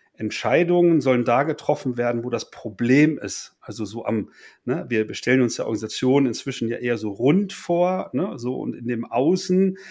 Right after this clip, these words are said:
äh, der Organisation, also das, was direkt dann an dem Markt stattfindet, da nehme ich ja wahr, irgendwie der Kunde hat jetzt ein anderes Bedürfnis und muss irgendwie darauf reagieren,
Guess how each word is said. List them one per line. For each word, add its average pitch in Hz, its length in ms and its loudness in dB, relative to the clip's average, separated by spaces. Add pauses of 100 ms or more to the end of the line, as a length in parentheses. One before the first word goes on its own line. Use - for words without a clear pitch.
(200)
äh, 143 540 -2
der - 160 -4
Organisation, 131 760 0
also 120 180 -6
das, 127 280 -2
was - 140 -6
direkt 120 360 -8
dann 127 160 -4
an 117 160 -6
dem 110 140 -2
Markt 131 400 -2 (200)
stattfindet, 143 920 -4
da 131 180 0
nehme 131 240 2
ich 123 120 -4
ja 107 140 -4
wahr, 156 440 0
irgendwie 135 240 -6
der 113 100 -4
Kunde 147 260 -4
hat 113 120 -8
jetzt - 160 -10
ein - 60 -12
anderes 120 200 -10
Bedürfnis 180 580 0
und 135 140 -4
muss 131 140 -6
irgendwie 127 240 -8
darauf 113 400 -8
reagieren, 113 480 -4